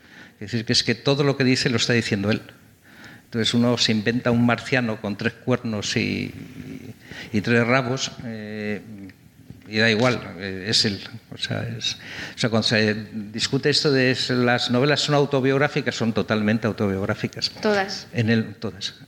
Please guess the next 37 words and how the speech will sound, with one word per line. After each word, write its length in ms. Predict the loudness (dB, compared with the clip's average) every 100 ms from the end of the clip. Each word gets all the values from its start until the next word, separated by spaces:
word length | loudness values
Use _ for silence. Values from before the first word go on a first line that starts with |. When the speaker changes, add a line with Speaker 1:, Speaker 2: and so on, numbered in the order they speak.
| -12 -2
Speaker 1:
En 200 | 2 4
el 100 | 6
mundo, 600 | 4 4 4 4 0 -8 -4
las 200 | -2 0
de 120 | 2
Gala, 220 | 2 2
no 120 | 0
sé. 200 | -2 -4 -6 -20 -20
Pero 100 | -18 -16 -10 -8 -8 -6 -6 -6 -4 -2 -2 -2 -2 -4 -6 -6 -8 -8 -10 -10 -10 -8 -2
<laughs> 0 |
yo, 180 | 0 2
yo, 280 | 2 2 2
yo 200 | 2 2
creo 160 | 2 0
que 80 | 0
también, 380 | 0 -2 -2
yo 100 | -2
creo 180 | 0 2
que 60 | 2
también. 240 | 2 0 0 -2 -2 -2
Era, 140 | -4 -4 -6 -4 -4 2
eran 160 | 2
muy 180 | 4 4
autobiográficas, 720 | 4 4 2 4 2 2 0
desde 120 | 2 2
luego 160 | 4
lo 120 | 2
retrataban 640 | 2 0 0 2 2 2 2
a 80 | 2
él, 160 | 0
eso 220 | 0 0 0
no 120 | 0
cabe 180 | -2 -2
duda. 360 | -2 0 -2
O 40 | -2
sea 220 | -2 -2
que, 140 | -6